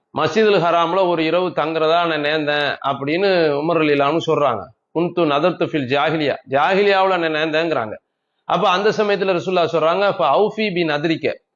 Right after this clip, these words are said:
உன்னுடைய நேர்ச்சியை நிறைவேத்துன்னு அல்லாஹ்வுடைய தூதர் ஸல்லல்லாஹு அலைஹி வஸல்லம் சொல்றாங்க. புகாரில ஆறாயிரத்தி அறுநூத்தி தொண்ணூத்தி ஏழாவது செய்தியா பதிவு செய்யப்பட்டிருக்கிறத நம்ம பார்க்கிறோம். இப்ப அந்த அடிப்படையில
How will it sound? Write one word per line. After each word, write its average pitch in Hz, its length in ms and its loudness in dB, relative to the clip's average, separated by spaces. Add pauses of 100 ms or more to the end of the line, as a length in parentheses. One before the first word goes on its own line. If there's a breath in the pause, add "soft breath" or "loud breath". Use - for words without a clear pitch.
(400)
உன்னுடைய 208 400 4
நேர்ச்சியை 202 460 0
நிறைவேத்துன்னு 185 560 0
அல்லாஹ்வுடைய 180 480 2
தூதர் 165 260 -4
ஸல்லல்லாஹு 160 320 2
அலைஹி 147 100 -2
வஸல்லம் 143 300 -8
சொல்றாங்க. 147 380 0
புகாரில 160 540 0 (580)
ஆறாயிரத்தி 170 600 2
அறுநூத்தி 165 460 -2
தொண்ணூத்தி 180 340 -4
ஏழாவது 160 300 2
செய்தியா 156 580 0
பதிவு 147 240 -4
செய்யப்பட்டிருக்கிறத 123 580 -4
நம்ம 165 220 -2
பார்க்கிறோம். 120 380 -2 (640)
இப்ப - 160 -2
அந்த 202 280 2
அடிப்படையில 208 420 2